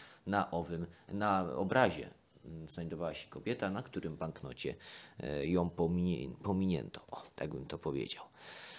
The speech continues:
No ładna kolorystyka, ja niebieski lubię na banknotach, chociaż bardziej podoba mi się żółty i zielony. Tak to się prezentuje i ostatnim banknotem, który wam dzisiaj zaprezentuję, będzie pięć tysięcy rubli,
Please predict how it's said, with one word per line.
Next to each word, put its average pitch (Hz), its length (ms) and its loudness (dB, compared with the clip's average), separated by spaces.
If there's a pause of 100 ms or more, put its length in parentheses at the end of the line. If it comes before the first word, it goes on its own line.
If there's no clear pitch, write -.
(240)
No 196 120 10
ładna 113 320 12
kolorystyka, 92 600 6
ja 117 240 10
niebieski 90 640 2
lubię 123 340 10
na 113 140 8
banknotach, 101 640 4
chociaż - 480 2
bardziej 95 500 6 (160)
podoba 92 240 6
mi 87 100 2
się 85 180 2
żółty 82 500 0 (160)
i 71 200 -6 (100)
zielony. 82 440 0 (920)
Tak 120 160 6
to 107 100 0
się 95 140 2
prezentuje 92 640 2
i 120 200 0
ostatnim 185 520 0
banknotem, 110 580 -2
który 92 300 0
wam 87 220 2
dzisiaj 104 340 6
zaprezentuję, 95 800 2
będzie 95 380 0
pięć 180 320 0
tysięcy 139 640 0
rubli, 127 460 2